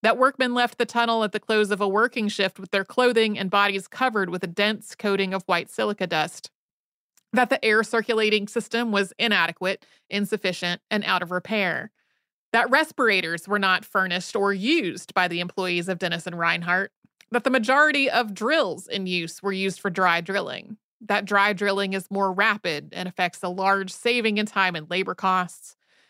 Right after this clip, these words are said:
that no appliances were used on the drills to prevent concentration of dust in the tunnel, that gasoline locomotives were used in the headings as well as the tunnel entrance, and that as a result there was great suffering from monoxide gas among the workers,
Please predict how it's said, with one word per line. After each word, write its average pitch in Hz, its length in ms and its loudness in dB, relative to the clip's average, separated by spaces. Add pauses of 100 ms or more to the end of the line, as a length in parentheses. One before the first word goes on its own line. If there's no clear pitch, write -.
(140)
that 247 120 2
no 269 180 6
appliances 254 640 2
were 214 60 -2
used 214 340 -2
on 214 100 0
the 214 40 0
drills 202 380 0
to 208 100 -2
prevent 214 460 0
concentration 196 720 -2
of 180 160 -2
dust 233 400 2
in 180 80 -6
the 165 40 -8
tunnel, 175 520 -4 (640)
that 196 160 2
gasoline 226 560 2
locomotives 220 720 0
were 190 120 -2
used 190 380 -4
in 196 80 -2
the 190 80 -2
headings 233 460 -2
as 202 160 -6
well 185 280 2
as 175 180 -4
the 196 100 -8
tunnel 185 340 -4
entrance, 214 560 -2
and 185 180 -6
that 180 200 2
as 185 180 0
a 208 80 -2
result 196 380 0
there 196 120 0
was 190 220 -2
great 247 380 0
suffering 180 580 -2
from 202 380 0
monoxide 202 640 0
gas 160 340 -2
among 175 220 -8
the 180 80 -8
workers, 170 580 -4